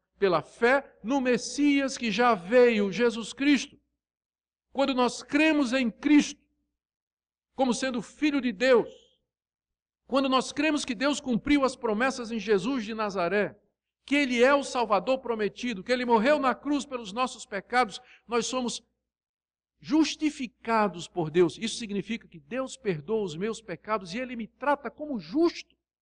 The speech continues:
Isso significa ser justo. Deus olha para você e Ele não vê mais os seus pecados. Ele não lhe trata como culpado, condenado,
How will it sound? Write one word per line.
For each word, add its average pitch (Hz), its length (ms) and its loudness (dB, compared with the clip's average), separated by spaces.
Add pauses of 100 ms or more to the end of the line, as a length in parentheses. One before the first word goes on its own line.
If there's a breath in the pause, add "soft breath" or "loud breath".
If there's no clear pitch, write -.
(400)
Isso 294 240 -4
significa 262 540 -8
ser 220 180 -8
justo. 202 280 -6 (180 soft breath)
Deus 254 220 -4
olha 302 180 6
para 285 160 0
você 240 460 0 (340)
e 240 100 -4
Ele 285 140 0
não 302 160 0
vê 311 180 0
mais 311 360 4
os 285 120 -4
seus 226 200 -4
pecados. - 760 -8 (100)
Ele 262 160 -6
não 294 140 0
lhe 294 140 2
trata 277 540 0
como 240 320 -2
culpado, 196 800 -4 (540)
condenado, 190 840 -2